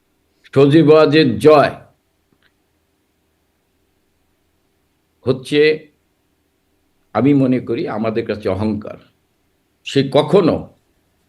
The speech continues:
আপনি দেখেছেন ক্ষমতার সময়, সে কখনো বাইরে আসেননি, এবং এটা তার মায়ের নির্দেশনা অনুযায়ী, এবং সে তার জায়গায় থাড়ায় পদ্মার অঞ্চলে দাঁড়িয়ে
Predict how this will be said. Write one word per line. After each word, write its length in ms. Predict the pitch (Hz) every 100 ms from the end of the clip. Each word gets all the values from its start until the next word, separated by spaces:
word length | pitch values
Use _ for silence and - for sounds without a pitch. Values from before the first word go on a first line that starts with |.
| _ _ -
আপনি 240 | 95 127
দেখেছেন 480 | 113 120 151 175 151
ক্ষমতার 480 | - 120 143 139 131
সময়, 400 | - 139 165 214 - _ _ _ _ _ _ _ _ _ _ _ _ _ _ _ _ _ _ _ _ _
সে 280 | - 139 143
কখনো 540 | 135 123 160 180 214 - _ _ _ _ _ -
বাইরে 460 | 98 104 120 117 101
আসেননি, 560 | 82 - 78 - - _ _ _ _ _ _ _ _ _ _ _ _
এবং 320 | 101 110 117
এটা 260 | 110 143 240 - _ _ _
তার 200 | - 101
মায়ের 300 | 107 110 113
নির্দেশনা 680 | 113 104 101 110 117 135 143
অনুযায়ী, 520 | 139 139 131 147 - - _ _ _ _
এবং 180 | 90 110
সে 280 | 110 - 160
তার 340 | 156 135 143
জায়গায় 400 | 120 123 131 165
থাড়ায় 360 | - 123 110 107
পদ্মার 360 | 120 113 117 117
অঞ্চলে 420 | 117 110 117 120
দাঁড়িয়ে 480 | 107 117 139 165